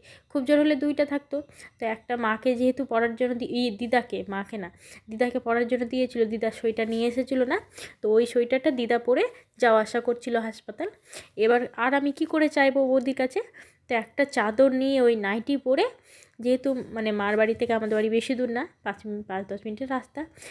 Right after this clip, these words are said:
ওই নাইটি পরে ওই চাদরটা গায়ে দিয়ে বাড়ি চলে এসেছি। এসে এতটা ঠান্ডা লেগেছে কি বলবো।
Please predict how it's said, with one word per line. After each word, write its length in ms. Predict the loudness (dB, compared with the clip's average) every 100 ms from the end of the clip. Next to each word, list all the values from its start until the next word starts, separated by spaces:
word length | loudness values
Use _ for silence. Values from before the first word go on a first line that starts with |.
| -14 -6
ওই 80 | -4 -2
নাইটি 340 | -4 -4 -6 -6 0
পরে 240 | 4 4 2 -2 _ -2
ওই 80 | -2 -2 -2
চাদরটা 380 | -2 0 0 0 2
গায়ে 260 | 2 4 2 0
দিয়ে 200 | -2 0 0 -4 _ -6
বাড়ি 160 | -4 -4 -4
চলে 140 | -4 -6
এসেছি। 240 | -10 -16 -10 -8
এসে 160 | -4 -4 -4
এতটা 380 | -6 -2 0 0 -2
ঠান্ডা 260 | -4 0 4
লেগেছে 260 | 4 2 -2 -4
কি 80 | -10 -8
বলবো। 260 | -8 -8